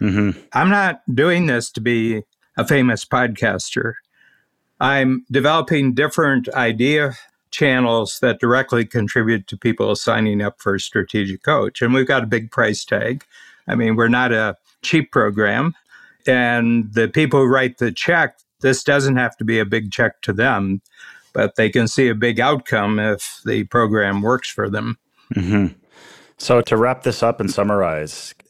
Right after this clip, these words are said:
Speaker 1: has anyone ever walked up to you point blank and just said, "How do I monetize my ideas?" Has anyone ever just done that because they're totally lost? 'Cause I feel like, uh, that's what I threw at you at the beginning of the show, and we've snaked our way down this river here.
Speaker 2: The big thing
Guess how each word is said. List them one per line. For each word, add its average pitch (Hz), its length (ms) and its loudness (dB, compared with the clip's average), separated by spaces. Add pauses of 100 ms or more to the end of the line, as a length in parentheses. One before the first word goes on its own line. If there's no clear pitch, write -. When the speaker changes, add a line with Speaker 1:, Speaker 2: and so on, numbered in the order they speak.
(160)
Speaker 1:
has 110 160 -4
anyone 175 220 2
ever 123 180 2
walked 101 260 0
up 98 120 0
to - 100 -4
you 101 80 0
point 98 300 -2
blank 85 280 -4
and 98 80 0
just 87 160 -6
said, 85 220 0
"How 117 160 0
do 127 120 4
I 120 80 0
monetize 104 580 0
my 90 180 -2
ideas?" 78 640 -8 (420)
Has 92 120 -2
anyone 110 300 2
ever 95 360 0 (320)
just - 240 -8
done 90 220 2
that 101 240 0
because 87 260 -2
they're 82 140 -2
totally 90 440 0
lost? 80 640 -6
'Cause 82 160 0
I 85 80 0
feel 98 160 0
like, 92 160 0
uh, 95 100 0
that's 117 220 0
what 117 80 2
I 98 80 2
threw 104 280 0
at 90 280 -2
you 87 260 -4 (300)
at 104 100 0
the 90 80 -4
beginning 92 360 0
of 82 80 -4
the 85 80 -2
show, 92 340 2
and 90 120 0
we've 90 140 -2
snaked 117 320 -2
our 98 160 2
way 95 220 0
down 90 260 -2
this 90 200 -2
river 98 320 0
here. 82 200 -6
Speaker 2:
The 156 80 -2
big 196 260 -2
thing 139 440 2